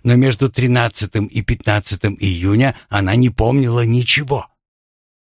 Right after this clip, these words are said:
Абигель попыталась разобраться. Она, стало быть, собиралась ехать в Кемпер тринадцатого июня.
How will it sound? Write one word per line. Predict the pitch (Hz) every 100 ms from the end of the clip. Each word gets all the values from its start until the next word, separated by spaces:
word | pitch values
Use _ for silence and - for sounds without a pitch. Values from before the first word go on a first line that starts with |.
| _ _ _ - -
Абигель | 107 98 98 90 87
попыталась | - 90 85 82 82 -
разобраться. | 90 82 78 78 76 - - - - _
Она, | 110 113 117
стало | - 117 110
быть, | 101 127
собиралась | - 123 104 87 98 113 -
ехать | 107 - 104
в | - -
Кемпер | 87 76 85 87 98
тринадцатого | - 104 95 80 80 - 101 - 95 107
июня. | - 123 127 131 80 -